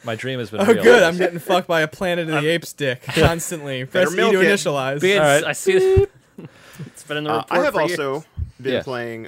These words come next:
Speaker 3: a little game called Squad.
Speaker 1: How are you enjoying Squad?
Speaker 3: So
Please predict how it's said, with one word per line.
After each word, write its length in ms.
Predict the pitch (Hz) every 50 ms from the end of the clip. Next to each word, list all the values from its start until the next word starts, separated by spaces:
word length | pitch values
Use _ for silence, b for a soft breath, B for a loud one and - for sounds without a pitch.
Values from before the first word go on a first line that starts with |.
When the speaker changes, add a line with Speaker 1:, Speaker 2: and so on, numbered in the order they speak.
| - _ _
Speaker 3:
a 140 | - 113 113
little 160 | 117 120 117
game 160 | 123 123 120
called 180 | - - 101 -
Squad. 560 | - - - 135 151 190 185 - - - 131 b b b b b b b b b b
Speaker 1:
How 300 | - 240 262 269 269 269
are 120 | 254 233
you 140 | 220 220 208
enjoying 400 | 196 165 131 147 143 139 135 123
Squad? 600 | 107 - - - 92 85 76 65 60 57 55 _ _ _
Speaker 3:
So 560 | - - - 180 180 175 170 165 165 - -